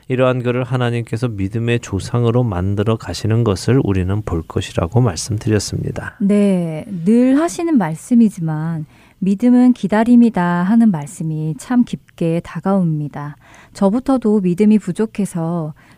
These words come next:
Speaker 2: 기다리다가 마음이 흔들릴 때가 참 많아서요.
Speaker 1: 네, 처음부터 기다릴 수 있는 사람은 없습니다. 하나님을 알아가면서 믿음이 생기고, 믿음이 생기면 그분의 신실하심을 믿고 기다릴 수 있지요.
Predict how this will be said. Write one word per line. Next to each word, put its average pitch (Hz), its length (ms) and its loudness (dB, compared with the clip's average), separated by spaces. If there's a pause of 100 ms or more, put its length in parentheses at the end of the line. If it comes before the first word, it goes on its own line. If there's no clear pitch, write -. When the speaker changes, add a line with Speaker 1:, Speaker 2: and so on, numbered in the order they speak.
Speaker 2:
기다리다가 226 680 2
마음이 160 340 0
흔들릴 311 380 2
때가 156 500 -6
참 254 260 -4
많아서요. 175 540 -2 (200)
Speaker 1:
네, 104 180 0
처음부터 165 460 -2
기다릴 151 420 0
수 165 140 -4
있는 156 200 -2
사람은 113 400 -2
없습니다. 87 720 -6
하나님을 104 640 0
알아가면서 107 1000 0
믿음이 104 440 0
생기고, 104 800 -2
믿음이 143 580 2
생기면 113 760 -2
그분의 101 500 -2
신실하심을 117 880 -2
믿고 95 560 -2
기다릴 87 400 -6
수 - 160 -10
있지요. 104 360 -8